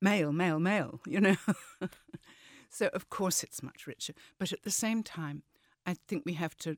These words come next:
not fall into the trap of binary genderism. The best male clergy always have a good dose of the feminine sensitivity in their nature, and the best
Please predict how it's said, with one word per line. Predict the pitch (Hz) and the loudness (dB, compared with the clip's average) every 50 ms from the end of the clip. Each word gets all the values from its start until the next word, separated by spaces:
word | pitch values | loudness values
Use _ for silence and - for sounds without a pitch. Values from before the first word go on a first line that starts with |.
| - _ | -8 _
not | - 180 - - | -4 -4 -4 -4
fall | - - 196 185 | -4 -6 -6 -4
into | 175 156 147 - - | -2 -4 -4 -6 -8
the | - - | -12 -14
trap | - - 170 156 147 - - | -12 -10 -10 -10 -10 -10 -12
of | 156 143 143 - - _ _ _ _ | -12 -12 -12 -14 -20 _ _ _ _
binary | 170 151 160 165 165 156 156 147 139 135 147 _ _ _ | -4 -2 0 0 0 0 0 -2 -4 -6 -10 _ _ _
genderism. | - 156 147 147 143 139 135 131 113 - - - 139 131 139 _ _ _ _ _ _ _ _ _ _ _ | -6 -4 -2 -2 -4 -4 -6 -10 -10 -8 -8 -10 -10 -12 -16 _ _ _ _ _ _ _ _ _ _ _
The | - 175 151 - _ | -6 -6 -6 -2 _
best | 214 220 226 - - - - | 0 0 0 0 -4 -4 -4
male | 175 175 165 156 147 139 135 - | -2 -2 -2 -2 -2 -6 -8 -14
clergy | - - 151 143 135 - - - - 139 143 - _ _ _ _ | -10 -8 -8 -8 -8 -10 -12 -14 -14 -14 -16 -20 _ _ _ _
always | 175 165 160 165 160 147 - | -4 -2 -2 -2 -2 -4 -4
have | - 151 143 139 147 _ | -6 -8 -8 -8 -8 _
a | - | -16
good | 143 - 156 143 - | -8 -8 -8 -8 -6
dose | - 156 139 131 - - 143 | -6 -6 -6 -6 -6 -8 -8
of | 120 - - | -10 -12 -14
the | 143 | -14
feminine | - - - - 165 147 147 147 143 143 143 143 131 - | -14 -14 -10 -6 -2 -2 0 0 0 0 -2 -2 -6 -6
sensitivity | - - - 151 135 139 - - 123 - - 165 147 147 156 147 - - 151 143 139 139 139 - - - _ _ _ _ | -8 -6 -6 -6 -6 -6 -8 -10 -12 -8 -8 -8 -6 -6 -6 -8 -6 -6 -6 -6 -6 -8 -12 -14 -20 -20 _ _ _ _
in | 160 156 151 | -6 -4 -4
their | 143 143 147 | -4 -4 -6
nature, | 147 143 147 - - - - - 123 147 156 - - - _ _ _ _ | -6 -6 -8 -8 -8 -10 -8 -8 -10 -12 -14 -20 -20 -20 _ _ _ _
and | 170 156 151 | -6 -6 -6
the | 160 | -4
best | - - 180 160 151 - - - - - | -4 -4 -4 -4 -4 -6 -8 -8 -10 -20